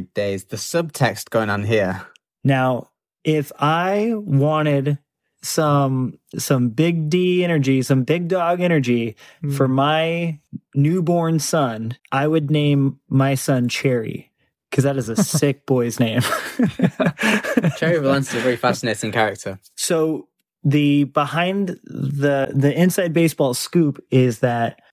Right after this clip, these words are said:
Speaker 2: supposedly Cherry Valance and the character who played Matthew, I can't remember his name, or the actor who played Matthew, I can't remember his name.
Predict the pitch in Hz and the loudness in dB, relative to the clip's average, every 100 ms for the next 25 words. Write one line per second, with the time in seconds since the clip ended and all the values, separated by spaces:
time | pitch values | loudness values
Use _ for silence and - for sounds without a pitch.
0 | _ - - - 165 220 208 156 135 123 | _ -4 -4 2 2 2 2 4 4 2
1 | 117 113 - - _ _ - 151 135 127 | 0 -2 -6 -14 _ _ -2 0 0 0
2 | 131 131 - - - 131 127 120 117 117 | 0 0 -4 -12 -4 -2 0 0 -2 -4
3 | 113 - _ 127 120 - 139 127 131 123 | -6 -10 _ -2 0 2 0 0 2 2
4 | 117 123 135 120 113 - 127 120 113 113 | 2 2 2 2 2 2 2 2 2 2
5 | 101 110 110 104 - _ - 139 123 139 | 0 0 -2 -6 -12 _ -2 0 2 0
6 | - 131 123 113 110 107 110 107 120 117 | 0 0 0 0 -2 -2 -2 0 0 2
7 | 113 113 113 117 | 0 0 0 0